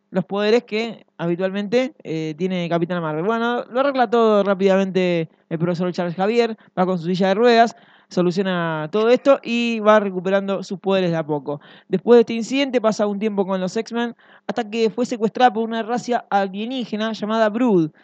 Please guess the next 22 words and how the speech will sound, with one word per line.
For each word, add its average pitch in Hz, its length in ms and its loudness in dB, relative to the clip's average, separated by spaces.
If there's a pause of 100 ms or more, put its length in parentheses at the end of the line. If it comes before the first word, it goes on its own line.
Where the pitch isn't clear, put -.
(140)
quienes 233 360 -4
experimentaron 202 720 -4
con 262 180 2
ella 262 420 0
hasta 233 300 0
liberar 220 360 2
el 233 80 -2
verdadero 214 380 0
potencial 202 500 -2
de 208 80 -2
sus 185 160 -6
genes 233 320 -6
alcanzando 196 680 -2
un 220 100 -4
nivel 208 320 -4
cósmico 247 580 4 (260)
y 202 140 0
así 240 280 -2
pasa 240 260 0
a - 20 0
llamarse 240 580 -4
Binaria. 180 680 -2